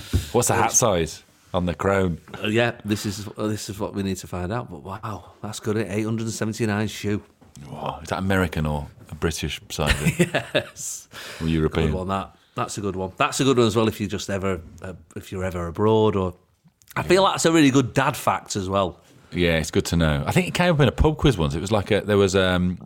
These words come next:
Speaker 1: the tiebreaker was, how long is the Statue of Liberty's nose in inches? And you're like,
Speaker 2: Ooh.
Speaker 1: it's one of those you just guessing at it, aren't you?
Speaker 2: Of course,
Speaker 1: Really. But
Speaker 2: yeah.
Speaker 1: if, but you're not, if you know.
Speaker 2: Yeah, they are.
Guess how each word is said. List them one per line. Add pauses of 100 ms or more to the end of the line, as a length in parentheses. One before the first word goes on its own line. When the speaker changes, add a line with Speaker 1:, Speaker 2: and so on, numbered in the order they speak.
(140)
Speaker 1:
the
tiebreaker
was, (300)
how
long
is
the
Statue
of
Liberty's
nose
in
inches? (180)
And
you're
like,
Speaker 2:
Ooh.
Speaker 1:
it's
one
of
those
you
just
guessing
at
it,
aren't
you? (300)
Speaker 2:
Of
course,
Speaker 1:
Really.
But
Speaker 2:
yeah.
Speaker 1:
if, (100)
but
you're
not, (180)
if
you
know. (520)
Speaker 2:
Yeah, (100)
they
are.